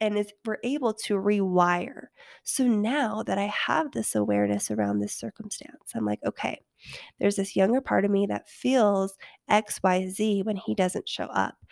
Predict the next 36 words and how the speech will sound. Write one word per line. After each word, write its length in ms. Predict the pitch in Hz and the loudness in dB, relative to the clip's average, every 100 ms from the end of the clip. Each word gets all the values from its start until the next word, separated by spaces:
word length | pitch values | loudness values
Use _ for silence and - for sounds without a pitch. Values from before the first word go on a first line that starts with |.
| - - | -20 -6
I 40 | 208 | -2
have 280 | 202 233 240 | 6 6 6
this 160 | 226 | 0
awareness. 380 | 202 180 185 185 | 0 2 0 -4
It's 100 | - | -10
brought 400 | - 208 226 - | 0 4 4 2
then 340 | 196 185 185 - | 2 2 2 -4
from 360 | - - 262 339 | -14 4 6 6
my 160 | 302 262 | 4 2
subconscious 840 | - 220 - 214 208 - 208 - - | 0 -6 -2 -2 -2 -2 -4 -4 -2
into 320 | 247 262 - | -2 -2 0
my 160 | 208 | 0
conscious, 600 | 208 - 208 - 220 214 - | 0 -4 -6 -4 -6 -6 0
and 120 | 214 | 4
there's 180 | 208 208 | 4 2
space 600 | - - 262 277 254 - | -4 -2 -2 -2 -6 -12
now 340 | - - - - _ - - - _ | -14 -14 -16 -18 _ -20 -20 -20 _
for 80 | 240 | 2
me 180 | 247 285 | 4 2
to 160 | - | 0
get 300 | 277 233 - | 0 0 0
really 280 | 208 220 240 | 2 4 2
real 240 | 214 208 208 | 2 4 4
on 200 | 185 190 | 2 -2
that 180 | - | -6
story, 320 | - - 240 185 | -6 -2 0 0
to 200 | - 208 | 2 0
evolve 420 | 190 202 254 247 - | 6 6 6 0 -6
through 500 | 202 233 240 190 196 - - - | -4 0 4 4 2 -4 -16 -6
the 80 | - | -2
spaces 500 | 208 - 226 240 196 | -2 2 0 2 0
that 120 | 196 196 | 2 2
are 120 | 190 | 2
not 340 | 202 202 247 - | 2 0 -2 -6
true 480 | - - 220 214 196 | -10 -2 2 4 2
anymore, 720 | - 196 190 185 180 175 170 | 2 2 2 4 4 4 0